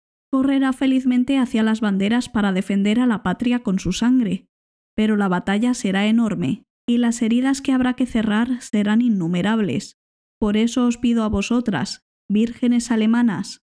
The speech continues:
y a todos aquellos a quienes no se les permita luchar por su amada patria, que todos hagan lo mejor que puedan para hacer más fácil la lucha a nuestros maridos,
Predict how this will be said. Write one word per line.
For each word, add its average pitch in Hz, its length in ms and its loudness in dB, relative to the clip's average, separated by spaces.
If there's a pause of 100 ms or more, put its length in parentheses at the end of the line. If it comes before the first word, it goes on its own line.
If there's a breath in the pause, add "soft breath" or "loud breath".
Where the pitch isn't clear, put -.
(160)
y 214 120 2
a 196 100 -2
todos 247 380 0
aquellos 240 500 0
a 190 80 0
quienes 190 340 0
no 214 160 2
se 269 120 -2
les 254 200 0
permita 233 420 0
luchar 233 400 -2
por 147 120 -6
su 185 160 -2
amada 226 340 0
patria, 208 580 -2 (280)
que 226 100 0
todos 247 380 0
hagan 190 300 0
lo 185 80 0
mejor 226 340 0
que 247 140 -2
puedan 233 360 -2
para 190 200 -2
hacer 233 220 0
más 240 200 0
fácil 233 360 -2
la 165 100 0
lucha 214 300 0
a - 20 2
nuestros 233 420 0
maridos, 240 640 -2